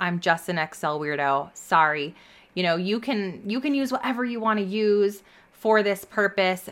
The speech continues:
but for me, it's just Google Sheets. I'm so here for it. I absolutely love it. What I have is a podcast planning, um,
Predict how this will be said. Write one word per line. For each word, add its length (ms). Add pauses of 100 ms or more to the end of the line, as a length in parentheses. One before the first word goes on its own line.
but 200
for 160
me, 560
it's 200
just 240
Google 280
Sheets. 480
I'm 160
so 180
here 240
for 260
it. 120
I 100
absolutely 600
love 200
it. 180 (580)
What 120
I 100
have 320
is 100
a 100
podcast 720 (100)
planning, 1120 (540)
um, 600